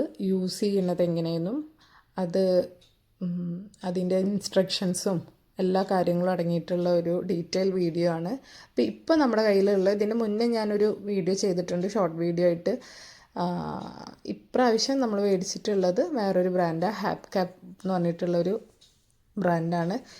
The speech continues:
ഇത് വാങ്ങിയതല്ല, നമുക്ക് ഈ ഭാഗത്തൊക്കെ പഞ്ചായത്തിൽ നിന്ന് എഴുതി കൊടുത്തിട്ട് അങ്ങനെ കിട്ടുന്നതാണ്. അപ്പോൾ യൂസ് ചെയ്യാത്തവരും വാങ്ങി യൂസ് ചെയ്യാത്തവർക്കും ഒക്കെ വേണ്ടിയിട്ടാണ് പഞ്ചായത്തിൽ നിന്ന് ഗവൺമെൻറ്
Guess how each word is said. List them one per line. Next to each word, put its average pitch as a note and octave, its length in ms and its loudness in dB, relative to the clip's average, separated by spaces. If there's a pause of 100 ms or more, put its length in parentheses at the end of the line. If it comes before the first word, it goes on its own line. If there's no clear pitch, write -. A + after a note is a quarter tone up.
(140)
ഇത് F3+ 180 2
വാങ്ങിയതല്ല, F#3 680 0 (100)
നമുക്ക് F3 360 -2
ഈ - 20 -4 (100)
ഭാഗത്തൊക്കെ F3 480 -2 (120)
പഞ്ചായത്തിൽ F3 520 0
നിന്ന് G#3+ 240 0
എഴുതി F#3+ 240 0
കൊടുത്തിട്ട് F3 400 0
അങ്ങനെ F#3+ 240 -4
കിട്ടുന്നതാണ്. E3 720 -2 (640)
അപ്പോൾ F#3 120 2 (680)
യൂസ് G3+ 280 0
ചെയ്യാത്തവരും G3 460 4 (120)
വാങ്ങി F#3+ 340 0
യൂസ് F#3+ 220 -2
ചെയ്യാത്തവർക്കും F#3 680 0
ഒക്കെ - 240 -8
വേണ്ടിയിട്ടാണ് F3+ 680 -2 (580)
പഞ്ചായത്തിൽ F3+ 440 2
നിന്ന് G3+ 180 -4
ഗവൺമെൻറ് F#3 520 2